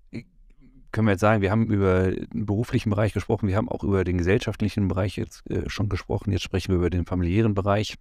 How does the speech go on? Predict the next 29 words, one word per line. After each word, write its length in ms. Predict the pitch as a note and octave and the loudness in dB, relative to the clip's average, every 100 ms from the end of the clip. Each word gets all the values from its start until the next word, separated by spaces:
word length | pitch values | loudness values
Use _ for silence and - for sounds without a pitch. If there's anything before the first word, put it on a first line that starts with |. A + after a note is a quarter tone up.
| - - | -16 -8
Die 120 | G2 | -8
Frage 320 | - F#2+ G2 | -2 0 2
lässt 180 | G2+ - | 0 -2
sich 180 | - - | -4 -2
ja 220 | F#2 - - | -2 -2 -6
letzten 400 | - - - - | -4 -4 -4 -4
Endes 380 | - - A#2+ - | 0 2 2 0
auf 380 | - G#2+ G2 - _ - _ _ _ _ _ _ | 0 0 0 -6 _ -20 _ _ _ _ _ _
alles 280 | G2 F#2+ - | -2 -2 -4
beziehen. 440 | - - - D#2+ - | -10 -10 -10 -12 -4
Wann 220 | F2+ A2 | 0 2
bin 140 | A2 | 2
ich 260 | A2 - - - - | 0 -2 -10 -10 -6
ein 120 | F#2+ | -4
guter 260 | G2+ G2+ | -2 -2
Freund? 360 | - B1 A1 - - _ - | 0 -4 -4 -8 -18 _ -12
Wann 260 | - G2+ G2 | -2 -2 0
bin 140 | G2+ | 0
ich 200 | G2+ - - | 0 -2 -6
ein 280 | F#2+ F#2+ - _ - - | -4 -6 -8 _ -20 -4
guter 240 | A2+ G#2+ G#2+ | -2 0 2
Mensch? 260 | C#3+ A2 | 0 0
Wann 200 | G2 F#2+ | -2 -2
bin 140 | G2 G#2 | 0 -2
ich 120 | F#2+ | 0
ein 120 | G#2 | -2
guter 380 | G2+ A2+ A2+ G#2 - _ _ _ - - - | 0 0 2 0 -2 _ _ _ -20 -20 -6
Kunde 420 | - C3 B2 A#2 | 0 2 4 4
bei, 480 | G2+ G#2+ A2+ A2 | 4 4 6 4